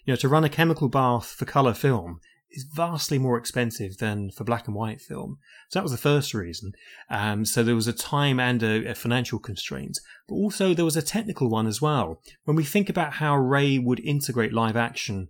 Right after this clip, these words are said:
with animation, he'd film the live action first, project it on a small screen behind the model, and then place a camera in front. So the camera would be in front,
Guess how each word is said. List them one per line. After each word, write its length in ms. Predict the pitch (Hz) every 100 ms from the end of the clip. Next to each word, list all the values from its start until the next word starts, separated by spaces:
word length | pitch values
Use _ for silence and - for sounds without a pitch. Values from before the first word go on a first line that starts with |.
| -
with 140 | 139
animation, 680 | 131 92 90 87 - - 65 - - _
he'd 200 | - -
film 300 | - 175 170
the 60 |
live 240 | 147 135 123
action 380 | 117 - - 101
first, 540 | - 107 87 92 - - _ -
project 520 | 135 104 147 165 -
it 140 | 139 -
on 140 | 127 117
a 80 |
small 580 | 110 - - 139 139 131
screen 680 | 120 - - 135 113 90 92 - - _ _ -
behind 540 | 113 - - 135 135
the 80 | 120
model, 440 | 110 113 110 82 82 -
and 80 | -
then 120 | 117
place 280 | 117 131 120
a 60 | -
camera 580 | - - 160 143 98 107
in 140 | 113
front. 460 | 104 - 127 101 - - _ _ -
So 180 | -
the 80 | 101
camera 500 | 101 - 147 135 123
would 240 | 113 110 107
be 280 | 107 101
in 80 | 101
front, 380 | 98 123 107 110